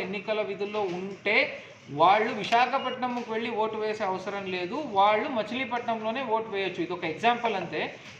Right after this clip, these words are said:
So ఆ, అది మనము పాండురంగ మున్సిపల్ కార్పొరేషన్ హై స్కూల్ చిలకలపూడి మచిలీపట్నంలో పెడుతున్నాము. ఈ ఓటింగ్ కూడాను పోస్టల్ బ్యాలెట్ ఫెసిలిటేషన్‌కి కూడా షెడ్యూల్ ఉంది.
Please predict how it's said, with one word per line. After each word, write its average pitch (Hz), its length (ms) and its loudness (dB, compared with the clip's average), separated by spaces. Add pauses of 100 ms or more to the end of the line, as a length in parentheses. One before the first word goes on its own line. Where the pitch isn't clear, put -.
So 247 60 2 (240)
ఆ, - 20 6 (200)
అది 269 140 0 (140)
మనము 254 260 -2 (680)
పాండురంగ 262 460 0 (120)
మున్సిపల్ 247 400 -4
కార్పొరేషన్ 226 540 -4
హై 220 60 -2
స్కూల్ 262 380 -8
చిలకలపూడి 226 560 -4 (200)
మచిలీపట్నంలో 220 760 -4 (300)
పెడుతున్నాము. 190 500 -4 (600)
ఈ - 20 0 (840)
ఓటింగ్ 269 340 0 (100)
కూడాను 240 600 0
పోస్టల్ 233 380 -2
బ్యాలెట్ 240 280 0
ఫెసిలిటేషన్‌కి 226 760 -6
కూడా 220 140 0 (260)
షెడ్యూల్ 202 380 0 (100)
ఉంది. 220 200 -2